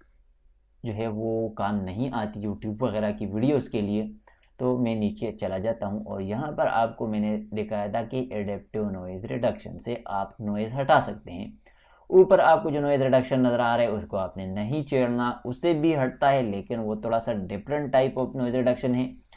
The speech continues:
यहाँ से ईजीली आपके बैकग्राउंड में जो थोड़ा बहुत नॉइज़ आ रहा होता है वो एडेप्टिव नॉइज़ रिडक्शन से हट जाता है।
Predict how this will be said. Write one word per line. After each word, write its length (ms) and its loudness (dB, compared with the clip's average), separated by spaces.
यहाँ 300 6
से 220 4
ईजीली 300 4
आपके 380 4
बैकग्राउंड 380 0
में 100 -2
जो 280 -4
थोड़ा 160 2
बहुत 220 -2
नॉइज़ 240 -2
आ 240 -2
रहा 140 4
होता 260 4
है 180 2
वो 320 0
एडेप्टिव 440 -4
नॉइज़ 240 -4
रिडक्शन 420 -6
से 140 -4
हट 220 2
जाता 320 -2
है। 160 -18